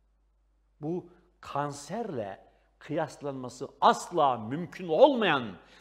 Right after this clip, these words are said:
bir manevi hastalıktır. Ruhta büyük tahribat yapar, aynı zamanda ruhtaki, kalpteki tahribatın yansımasıdır.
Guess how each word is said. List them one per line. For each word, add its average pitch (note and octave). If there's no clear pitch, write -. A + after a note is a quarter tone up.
bir A#3+
manevi E3+
hastalıktır. -
Ruhta F3+
büyük B3+
tahribat F3
yapar, C4
aynı D3
zamanda C#3+
ruhtaki, G3
kalpteki F3
tahribatın E3+
yansımasıdır. C#3+